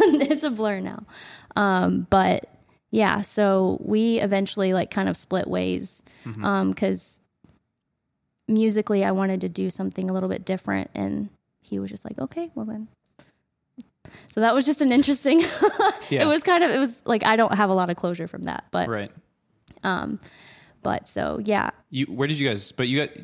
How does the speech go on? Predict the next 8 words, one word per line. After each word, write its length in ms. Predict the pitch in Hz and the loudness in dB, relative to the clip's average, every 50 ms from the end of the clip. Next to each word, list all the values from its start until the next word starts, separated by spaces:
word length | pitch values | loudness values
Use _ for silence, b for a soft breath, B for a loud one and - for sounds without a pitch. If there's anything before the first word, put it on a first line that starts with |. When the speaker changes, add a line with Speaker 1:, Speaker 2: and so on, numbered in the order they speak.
| - _ _ | -20 _ _
Speaker 2:
you 180 | - 127 131 143 | -6 -4 -4 -4
played, 640 | - - - 139 127 123 123 120 110 107 107 - - _ _ _ _ _ - | -4 -4 -4 -2 -2 0 -2 -2 -4 -8 -16 -18 -20 _ _ _ _ _ -12
did 120 | 127 120 | -6 -6
you 60 | 147 | -6
play 240 | - - 190 185 180 | -4 -2 -2 0 0
at 120 | 175 175 - | 0 0 0
Warped 240 | 175 175 170 - - | 0 -2 -2 -2 -2
Tour? 380 | 175 170 170 175 175 170 165 | 0 0 2 0 0 -2 -4